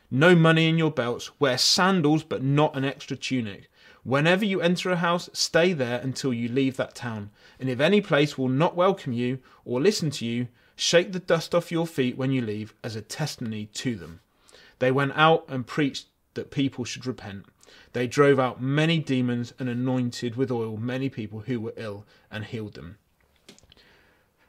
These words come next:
So we have a little insight here into how Jesus actually trained up the first disciples. There seems to be there was a time when they were just observers, where they watched him do some things.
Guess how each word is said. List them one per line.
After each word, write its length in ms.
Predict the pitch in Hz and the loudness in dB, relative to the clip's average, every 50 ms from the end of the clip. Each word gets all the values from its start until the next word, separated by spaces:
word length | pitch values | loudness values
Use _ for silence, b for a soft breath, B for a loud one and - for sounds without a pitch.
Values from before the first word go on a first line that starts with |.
| b b _ | b b _
So 180 | - - 208 202 | 0 2 4 4
we 80 | 220 | 6
have 160 | 220 262 269 | 4 4 4
a 40 | 220 | 6
little 240 | 202 226 - 185 196 | 6 6 8 8 8
insight 420 | 220 226 214 - - 139 120 117 | 8 6 6 4 4 4 4 2
here 220 | - - 143 135 127 | 0 0 0 0 0
into 240 | 131 135 131 - 139 | 0 -2 -4 -4 -6
how 320 | 123 156 160 160 156 147 | -4 -2 0 2 2 2
Jesus 360 | 143 - 165 165 156 131 - | 0 0 0 0 0 0 0
actually 300 | 143 - - - 135 123 | -2 -2 -2 -4 -4 -2
trained 460 | - - - - 156 160 165 160 165 | -2 0 2 4 4 4 4 2 2
up 220 | 190 151 - - - | 0 -2 -2 -6 -12
the 60 | 120 | -14
first 360 | - - - 135 131 127 - | -6 -2 2 2 2 2 0
disciples. 640 | 135 127 - - 151 160 165 160 - - 92 107 - | -4 -6 -4 -2 -2 -2 -2 -4 -6 -12 -12 -4 -2
There 100 | 156 151 | -2 0
seems 300 | - - 233 233 226 208 | 0 2 2 2 2 0
to 80 | - - | 2 2
be 300 | 180 170 160 156 160 b b b b b b b b b b _ | 4 4 4 2 -2 b b b b b b b b b b _
there 120 | - 175 175 | 6 8 8
was 240 | 165 156 175 - - - | 6 4 0 -6 -4 -2
a 80 | 165 | -2
time 360 | 160 - - 226 220 214 196 170 | -2 2 4 6 6 8 8 8
when 180 | 170 165 160 | 6 6 6
they 140 | 165 165 160 | 6 6 6
were 100 | 156 151 | 4 4
just 340 | 147 160 147 131 - - - _ _ _ - | 4 2 2 2 0 -6 -12 _ _ _ 2
observers, 680 | 147 135 117 113 135 143 147 147 127 120 110 - - 131 | 2 2 4 6 6 8 8 8 6 4 -2 -4 -4 -2
where 200 | 127 135 135 131 | 0 2 2 4
they 180 | 135 131 131 | 4 2 2
watched 560 | 127 120 120 127 143 156 165 - - - - 139 | 2 2 2 6 8 8 8 6 4 0 -2 0
him 140 | 123 123 | 0 0
do 260 | 117 123 135 139 147 143 | 2 2 4 4 4 2
some 200 | - - - 85 | 0 -6 -12 -14
things. 420 | - - 92 90 87 104 - | -12 -14 -14 -14 -16 -18 -20